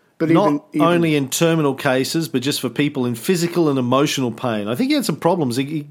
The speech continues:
Speaker 2: kinda got de-, uh, de-licensed. They went after him at one point.
Speaker 1: Right.
Speaker 2: Um, but he appealed it and got it back.
Speaker 1: Well, I, I was gonna say Clinton's, um, uh, Cal-,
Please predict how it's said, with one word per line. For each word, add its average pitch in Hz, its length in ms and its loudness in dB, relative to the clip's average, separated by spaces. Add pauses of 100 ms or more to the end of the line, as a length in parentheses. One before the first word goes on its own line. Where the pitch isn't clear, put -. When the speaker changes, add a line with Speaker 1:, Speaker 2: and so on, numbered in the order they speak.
Speaker 2:
kinda 247 240 0
got 123 460 -2
de-, 135 440 0
uh, 117 440 0 (360)
de-licensed. 156 800 0
They 139 120 2
went 139 180 2
after 147 300 0
him 147 80 -2
at 135 80 -2
one 151 200 0
point. 175 540 -2
Speaker 1:
Right. 139 360 -2
Speaker 2:
Um, 135 680 -2 (100)
but 127 160 2
he 131 100 2
appealed 147 460 0
it 165 80 -2
and 127 120 -4
got 117 180 0
it 92 100 -4
back. 104 240 -2 (180)
Speaker 1:
Well, 196 120 2 (100)
I, 190 100 2 (100)
I 190 40 4
was 170 180 0
gonna 175 160 2
say 202 260 2
Clinton's, 175 540 -2
um, 143 400 2
uh, 160 160 -2
Cal-, 175 300 -2